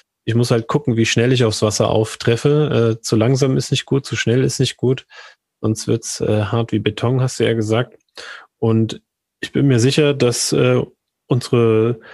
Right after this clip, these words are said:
Zuhörer und Zuhörerinnen da ein bisschen was,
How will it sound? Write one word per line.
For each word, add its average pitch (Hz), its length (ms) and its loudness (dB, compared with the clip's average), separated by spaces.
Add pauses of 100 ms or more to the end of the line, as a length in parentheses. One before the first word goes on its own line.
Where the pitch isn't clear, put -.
(340)
Zuhörer 127 460 2
und 117 80 2
Zuhörerinnen 127 480 2
da 117 80 0
ein 113 80 2
bisschen 110 300 -2
was, - 280 -2